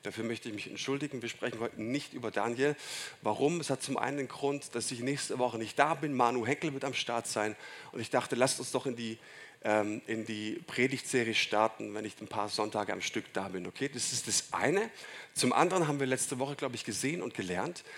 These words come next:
dass, ähm, Predigten einen Einfluss auf die Kultur der Gemeinde haben können. Also Predigten können informativ sein, sie können Intellekt ansprechen.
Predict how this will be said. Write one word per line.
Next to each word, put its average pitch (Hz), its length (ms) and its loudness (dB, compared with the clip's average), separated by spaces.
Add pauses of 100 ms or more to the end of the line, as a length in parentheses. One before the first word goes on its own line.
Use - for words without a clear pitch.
(240)
dass, - 380 4 (100)
ähm, 113 220 2 (380)
Predigten 151 920 -2 (1300)
einen 113 200 -4
Einfluss 135 920 -2
auf 107 280 -8
die 110 100 -12
Kultur - 580 -8
der 107 100 -2
Gemeinde 92 420 -4
haben 87 240 -8
können. 87 260 -12 (560)
Also 123 180 0
Predigten 170 460 4
können 127 180 4
informativ 110 640 -4
sein, 90 360 -4
sie - 160 -10
können 95 280 -6
Intellekt 101 460 -2
ansprechen. 92 560 -6